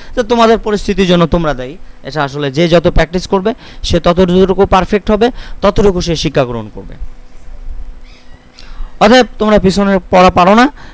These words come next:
এটা তোমার, তোমরা এর জন্য তোমরা দায়ী। পিছনে বাসায় স্টাডি করো না, পড়ো না, প্র্যাকটিস নাই, YouTube দেখো না, বই পড়ো না।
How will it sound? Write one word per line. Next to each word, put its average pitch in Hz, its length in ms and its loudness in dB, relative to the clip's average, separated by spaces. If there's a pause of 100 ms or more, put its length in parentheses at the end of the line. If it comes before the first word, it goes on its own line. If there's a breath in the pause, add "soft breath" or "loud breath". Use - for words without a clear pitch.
এটা 139 140 2
তোমার, 139 260 2 (100)
তোমরা 135 240 0
এর 131 120 2
জন্য 131 200 4
তোমরা 117 260 0
দায়ী। 101 140 -14 (240)
পিছনে 123 280 -10
বাসায় 117 280 0
স্টাডি 110 300 0
করো 127 200 0
না, 165 140 0 (340 loud breath)
পড়ো 131 220 6
না, 180 160 -2 (180)
প্র্যাকটিস 139 440 -2
নাই, 170 160 -2 (260 soft breath)
YouTube 151 360 6
দেখো 160 260 4
না, 180 180 0 (380 soft breath)
বই 156 240 6
পড়ো 185 280 2
না। 185 180 -2